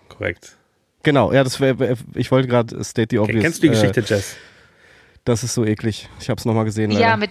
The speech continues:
Speaker 3: ja, ja, mit der Mayo im
Speaker 1: Der hatte
Speaker 3: Kaffee,
Speaker 1: dann,
Speaker 3: ja,
Speaker 1: der hat ja
Speaker 3: ja.
Speaker 1: einen
Speaker 3: Boah, habt ihr das,
Speaker 1: Lebensdeal
Speaker 3: boah.
Speaker 1: bekommen bei Hellmanns in den U S A, damit er immer genug Mayo hat, äh, um die in Kaffee zu tun.
Speaker 2: Es ist,
Speaker 3: Die Amis.
Speaker 2: ist und bleibt super eklig, die Geschichte, finde ich.
Speaker 3: Habt ihr es mal probiert?
Speaker 2: Nein, um Gottes Willen.
Speaker 1: Aber es gibt doch diesen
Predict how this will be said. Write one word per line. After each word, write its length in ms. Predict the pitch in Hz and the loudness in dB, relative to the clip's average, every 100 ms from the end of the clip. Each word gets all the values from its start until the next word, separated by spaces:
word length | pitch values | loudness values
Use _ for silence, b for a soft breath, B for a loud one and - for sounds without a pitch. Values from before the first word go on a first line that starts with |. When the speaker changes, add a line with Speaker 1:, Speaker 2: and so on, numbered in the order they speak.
| - | -6
Speaker 3:
ja, 180 | 208 208 | -2 0
ja, 180 | 196 190 | 0 -2
mit 160 | 190 | -2
der 100 | 196 | -6
Mayo 340 | 190 185 202 196 | -4 -2 -2 -2
im 60 | |
Speaker 1:
Der 100 | 117 | 0
hatte 80 | 147 | 0
Speaker 3:
Kaffee, 120 | 147 | 2
Speaker 1:
dann, 120 | 147 170 | 2 2
Speaker 3:
ja, 80 | |
Speaker 1:
der 100 | 143 | 2
hat 80 | 151 | 2
ja 60 | 151 | 2
Speaker 3:
ja. 40 | 135 | 0
Speaker 1:
einen 80 | |
Speaker 3:
Boah, 120 | 202 175 | -2 -2
habt 220 | - 139 | 0 2
ihr 60 | |
das, 100 | 175 | 4
Speaker 1:
Lebensdeal 400 | 202 - 165 170 | 2 -2 2 2
Speaker 3:
boah. 120 | 156 180 | 4 2
Speaker 1:
bekommen 260 | 151 151 | 2 2
bei 100 | 139 | 0
Hellmanns 580 | 127 160 123 151 208 - | 0 0 0 0 -4 -10
in 100 | 123 | -6
den 80 | 117 | -2
U 100 | 113 | -2
S 100 | 107 | -2
A, 300 | - 117 156 b b b - | -4 -2 -4 b b b -4
damit 260 | 113 127 | 0 2
er 100 | 123 | 2
immer 220 | 123 151 | 2 0
genug 260 | 139 131 120 | 2 -2 -2
Mayo 380 | 127 120 123 117 | 0 2 2 2
hat, 120 | 120 - | 0 -4
äh, 220 | 98 113 | -4 -2
um 120 | 113 110 | -2 -2
die 100 | 110 | -4
in 60 | |
Kaffee 260 | 104 117 107 | -4 -6 -6
zu 120 | - | -10
tun. 240 | - 92 - _ _ _ _ - B B B B B - | -14 -16 -16 _ _ _ _ -16 B B B B B -10
Speaker 2:
Es 120 | 311 | -4
ist, 220 | 135 - | -4 -4
Speaker 3:
Die 120 | 113 | -6
Amis. 220 | 185 190 143 | -6 -2 -2
Speaker 2:
ist 120 | 156 | 0
und 120 | 127 | 0
bleibt 260 | 120 110 - | 2 0 -2
super 220 | 117 110 | -4 -2
eklig, 280 | 107 110 98 | -2 -6 -8
die 80 | |
Geschichte, 340 | 110 107 101 101 | -8 -6 -8 -8
finde 200 | 101 101 | -6 -6
ich. 140 | - _ _ - B B | -8 _ _ -20 B B
Speaker 3:
Habt 120 | - 240 | -6 -4
ihr 60 | |
es 60 | 233 | -2
mal 80 | 226 | -2
probiert? 460 | 208 196 302 - | -2 -2 -4 0
Speaker 2:
Nein, 540 | 131 151 185 151 104 104 - | 2 4 4 2 0 -6 -12
um 100 | 139 - | -12 -8
Gottes 380 | 156 151 135 - | -4 -2 -4 -2
Willen. 320 | 143 123 104 101 | 0 0 -2 -2
Speaker 1:
Aber 120 | 120 | -2
es 80 | 120 | 0
gibt 200 | 190 185 | 0 2
doch 60 | 139 | 0
diesen 380 | 135 135 123 | 2 0 0